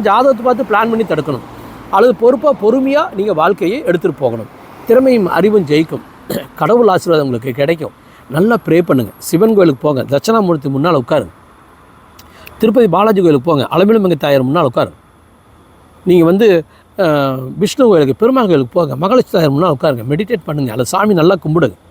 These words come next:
அழகா பிளான் பண்ணுங்க. இந்த ஒரு வருடத்துல ஒரு எக்ஸ்ட்ரீம் சக்ஸஸ்ஃபுல் லைஃபை நீங்க கண்டிப்பாக அடைஞ்சிடலாம். அடைந்து ஆகணும். அடையலினா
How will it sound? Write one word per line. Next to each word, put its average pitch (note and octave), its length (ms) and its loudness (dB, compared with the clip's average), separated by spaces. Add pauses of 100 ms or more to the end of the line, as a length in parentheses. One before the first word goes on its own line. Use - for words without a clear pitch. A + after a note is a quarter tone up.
(680)
அழகா B3+ 280 2
பிளான் E3 220 2
பண்ணுங்க. C3 300 0
இந்த D3+ 100 2 (120)
ஒரு A3 200 4
வருடத்துல G3+ 360 2 (460)
ஒரு D#3 100 2 (180)
எக்ஸ்ட்ரீம் B3+ 460 -4
சக்ஸஸ்ஃபுல் F#3 440 -2
லைஃபை D#3 240 -4 (120)
நீங்க C#3 140 0 (120)
கண்டிப்பாக F#3 460 -4
அடைஞ்சிடலாம். C3 420 -2 (640)
அடைந்து F3 280 2 (120)
ஆகணும். F3+ 320 0 (380)
அடையலினா F#3+ 460 2